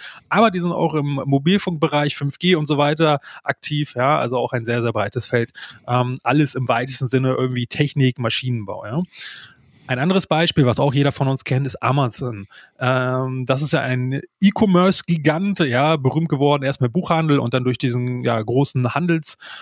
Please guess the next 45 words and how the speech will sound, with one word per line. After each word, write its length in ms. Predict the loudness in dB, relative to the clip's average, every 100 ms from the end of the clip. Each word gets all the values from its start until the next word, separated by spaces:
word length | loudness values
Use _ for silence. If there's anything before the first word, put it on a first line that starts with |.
| -8
ähm, 220 | -4 -4
Platz, 420 | -2 0 0 -2 -2
den 200 | -2 2
sie 80 |
ja 100 | 2
aufgebaut 640 | 2 -2 -2 0 0 0 0
haben, 160 | -2
aber 300 | 0 2 2
mittlerweile 420 | 2 -2 0 0 0
auch 120 | -2
seit 200 | -4 0
vielen 240 | 2 4
Jahren, 200 | 2 2
ähm, 460 | 0 2 4 4 0
an 120 | -2 -2
anderen 200 | 0 2
Geschäftsfeldern, 640 | 0 -2 -6 -4 -4 -4
zum 140 | -2
Beispiel 280 | -2 -2 -4
Cloud-Sparte, 880 | -4 -2 -2 0 -2 -4 -6 -4 -2
auch, 280 | 0 0 -2 0
ähm, 420 | 0 0 -2 -2
we-, 60 | 0
immer 340 | 2 2 2
stärker 540 | 0 -2 -2 2 2 0 -4 -20 -6
dort 200 | -2 0
vertreten, 760 | 0 -2 0 0 0 2 0 2
haben 140 | 0
teilweise 280 | 0 2 0
auch 80 | -2
schon 160 | -4
Regierungsaufträge 880 | -2 0 2 2 0 -6 -6 -2 0
dort 200 | 2 2
und 100 | 2
so 100 | 0
weiter. 340 | 2 2 0 -2 -6 -12 -4
Ja, 160 | -4
also 200 | -2 -6
das 180 | -8 -8
ist 160 | -8 -4
dort 160 | -6
auch 200 | -6 -6
nicht 220 | -6 -6
zu 100 | -8
unterschätzen. 540 | -10 -6 -6 -6 -10